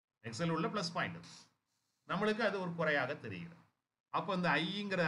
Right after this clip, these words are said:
அஞ்சுங்கிறத கான்ஸ்டன்டா நம்ம போட்டிருக்கணும். So, இங்க அந்த அஞ்சுங்கிறத கான்ஸ்டன்டா போட்டிருந்தா, ஏ டூ ஒரு இடத்துல வெறுமனே அஞ்சுன்னு போட்டு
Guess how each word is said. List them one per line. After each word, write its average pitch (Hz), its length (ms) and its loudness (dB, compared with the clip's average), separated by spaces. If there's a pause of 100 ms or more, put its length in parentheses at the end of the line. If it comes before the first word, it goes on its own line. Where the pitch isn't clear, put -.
அஞ்சுங்கிறத 180 460 0 (120)
கான்ஸ்டன்டா 170 500 2
நம்ம 147 240 -2
போட்டிருக்கணும். 113 560 -6 (1500)
So, 156 80 0 (180)
இங்க 139 140 2 (300)
அந்த 117 100 -6 (100)
அஞ்சுங்கிறத 160 500 0 (100)
கான்ஸ்டன்டா 160 500 -2
போட்டிருந்தா, 127 380 -4 (460)
ஏ 156 80 4 (100)
டூ 180 140 -2
ஒரு 156 100 4
இடத்துல 147 280 -2
வெறுமனே 151 360 -2
அஞ்சுன்னு 170 420 0
போட்டு 143 300 0